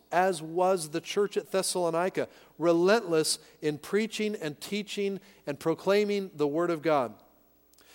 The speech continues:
There's a passion that comes with knowing the gospel and knowing the Word of God that comes in wanting to share it. And some of us, we know the first time we've ever shared a verse of Scripture with somebody,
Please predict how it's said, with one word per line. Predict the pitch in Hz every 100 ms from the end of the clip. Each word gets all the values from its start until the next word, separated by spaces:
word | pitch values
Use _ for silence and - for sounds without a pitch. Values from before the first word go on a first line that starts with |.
| - -
There's | 160
a | 156
passion | - 185 214 208 190
that | 160 156
comes | 175 170 147 139 - - -
with | 143
knowing | 135 151 175 175 165 -
the | 139
gospel | 135 131 131 - 135 123 - _
and | 135 131
knowing | 139 143 143 139 -
the | 127
Word | 123 127
of | 120
God | 117 127 123 120 -
that | 131 131
comes | 147 139 127
in | 135
wanting | 131 135 131
to |
share | 123 131 117
it. | 107 - _ _ _ _ _
And | - 139
some | - 190
of | 190 180
us, | 190 - -
we | 160 175
know | 165 175
the | 156
first | - 180 -
time | 175 170
we've | 156 147
ever | 151 165
shared | - - 160 165 160
a |
verse | 127 156 160
of | 151
Scripture | - 165 - 165
with | 156
somebody, | - 156 151 151 160